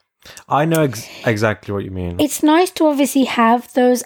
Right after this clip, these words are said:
Speaker 2: outer level friends where you can just talk to each other now and then and it hasn't gotta be this big thing.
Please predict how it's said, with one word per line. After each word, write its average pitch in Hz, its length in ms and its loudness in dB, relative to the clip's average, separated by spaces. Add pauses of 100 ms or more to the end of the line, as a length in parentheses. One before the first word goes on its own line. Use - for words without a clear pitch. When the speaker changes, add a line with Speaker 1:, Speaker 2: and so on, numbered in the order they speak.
(120)
Speaker 2:
outer 208 480 0
level 196 360 2
friends 208 600 0
where 202 160 2
you 196 140 0
can 202 180 -2
just 190 340 -2
talk 202 280 0
to - 100 -4
each 202 140 -4
other 196 160 0
now 185 180 0
and 180 140 -2
then 185 120 2
and 202 140 2
it 190 60 -8
hasn't 185 320 -2
gotta 190 180 -2
be 190 160 -6
this 185 180 -6
big 180 240 -6
thing. 196 440 -4